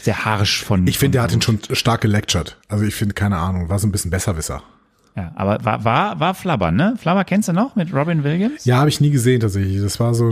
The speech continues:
Speaker 2: das war so eine Art von Film, die ich wirklich nie geguckt habe. Ja.
Speaker 1: Okay, aber es war ja auch so ein, so ein, so ein, so ein, so ein Schleim-Ding.
Speaker 2: Blob. Ja,
Speaker 1: Ja,
Speaker 2: genau.
Speaker 1: so ein Blob.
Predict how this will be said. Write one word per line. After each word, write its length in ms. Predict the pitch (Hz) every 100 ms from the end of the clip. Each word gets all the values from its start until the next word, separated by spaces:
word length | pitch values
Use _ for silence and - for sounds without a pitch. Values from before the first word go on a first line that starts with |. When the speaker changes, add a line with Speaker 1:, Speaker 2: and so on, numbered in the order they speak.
| 113
Speaker 2:
das 200 | 104 98
war 100 | 120
so 80 | 120
eine 140 | 120 101
Art 160 | 120
von 120 | 135
Film, 300 | 120 123 120
die 60 | 113
ich 100 | 98
wirklich 220 | 113 -
nie 160 | 113 117
geguckt 400 | 92 - 90 -
habe. 300 | 82 80 85 - - - _ _
Ja. 100 | 104 85
Speaker 1:
Okay, 320 | 110 110 95
aber 80 | 101
es 120 | 104
war 80 | 120
ja 100 | 117
auch 60 | 123
so 140 | -
ein, 120 | 113
so 80 | 104
ein, 140 | 101
so 80 | 104
ein, 100 | 101
so 80 | 101
ein, 120 | 101
so 80 | 101
ein 300 | 98 98 98 120 _ _ _ _ _ _ -
Schleim-Ding. 960 | - 110 104 110 107 95 92 85 80
Speaker 2:
Blob. 40 | 85
Ja, 100 | 92 - _ _ -
Speaker 1:
Ja, 120 | 98
Speaker 2:
genau. 60 | 87
Speaker 1:
so 60 | 92
ein 80 |
Blob. 360 | 85 95 87 -